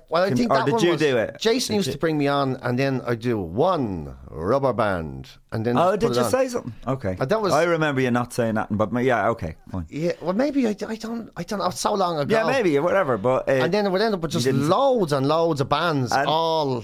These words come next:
Speaker 2: it was
Speaker 1: over me face.
Speaker 2: fucking brilliant. <laughs> It was amazing.
Speaker 1: You could never do it now.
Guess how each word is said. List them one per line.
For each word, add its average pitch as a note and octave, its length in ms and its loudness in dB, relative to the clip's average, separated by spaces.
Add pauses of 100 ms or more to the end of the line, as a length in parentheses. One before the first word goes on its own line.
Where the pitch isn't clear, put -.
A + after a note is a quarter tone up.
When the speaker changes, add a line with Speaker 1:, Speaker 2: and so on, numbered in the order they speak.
(180)
Speaker 2:
it F3 120 2
was A#3 300 -4
Speaker 1:
over C#3 180 0
me B2 80 0
face. D#3+ 560 -2
Speaker 2:
fucking A#2 680 -6
brilliant. D#3+ 600 -2
<laughs> - 40 -2 (1000)
It G4 160 2
was B3 80 -2
amazing. C4 680 -2
Speaker 1:
You F3+ 140 -6
could G#3 140 0
never B3 300 2
do F#3+ 220 0
it C3+ 80 -4
now. C#3+ 440 0